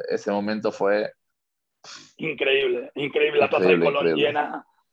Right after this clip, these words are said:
Speaker 2: con el autobús, luego toda mi familia allí, a, a pie de, a pie de escenario,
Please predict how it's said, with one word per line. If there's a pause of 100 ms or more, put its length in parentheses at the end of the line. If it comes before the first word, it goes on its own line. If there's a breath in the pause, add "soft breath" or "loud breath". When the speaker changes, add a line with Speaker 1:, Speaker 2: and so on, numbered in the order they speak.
(160)
Speaker 2:
con
el
autobús,
luego
toda
mi
familia
allí,
a,
a
pie
de,
a
pie
de
escenario,